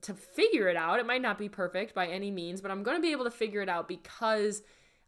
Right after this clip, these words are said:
I ha-, I will, uh, just adjust the ways of my time management. You have to be able to see what works for you. It's all on how you manage it. It's all on how you prioritize it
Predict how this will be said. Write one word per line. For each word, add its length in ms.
I 180
ha-, 400
I 120
will, 460
uh, 80
just 280
adjust 600
the 80
ways 340
of 220
my 180
time 260
management. 440
You 80
have 240
to 80
be 80
able 100
to 80
see 220
what 180
works 220
for 160
you. 240
It's 100
all 240
on 120
how 120
you 160
manage 360
it. 120
It's 120
all 120
on 80
how 120
you 120
prioritize 680
it 180